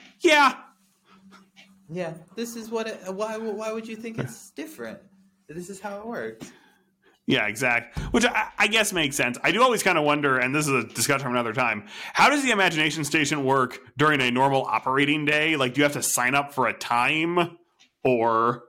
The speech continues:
Speaker 2: Maybe. I mean, so the one time I remember there being a line was when, well, when there's the episode where they're like, they piled, like, twelve kids into the imagination station.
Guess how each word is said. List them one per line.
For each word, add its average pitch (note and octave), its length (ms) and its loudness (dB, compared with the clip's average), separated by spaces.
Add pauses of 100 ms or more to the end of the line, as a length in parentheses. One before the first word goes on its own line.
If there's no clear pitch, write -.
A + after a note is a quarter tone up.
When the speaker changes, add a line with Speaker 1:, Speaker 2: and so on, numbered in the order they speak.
(800)
Speaker 2:
Maybe. C3+ 540 -2
I B2 160 -8
mean, C#3 260 -8
so C#3+ 200 -8
the C#3 120 -2
one C#3+ 300 -6
time G3+ 240 -6
I F#3+ 100 -4
remember A2+ 440 -2
there G#2+ 120 -2
being G#2 220 -4
a F#2 100 -2
line F2 840 -4 (520)
was A2+ 260 -2
when, G#2 680 -4 (880)
well, D#3+ 100 2
when D#3+ 180 0
there's D#3+ 200 -4
the D#3+ 120 -2
episode E3 380 -4
where F3 100 0
they're D#3+ 140 2
like, C#3 320 -2
they D#3 140 -2
piled, F3 460 -4
like, D#3+ 180 -4
twelve F3+ 380 -2
kids F#3+ 320 -2
into E3+ 180 -2
the E3+ 120 -4
imagination F3 840 -2
station. A2+ 540 -6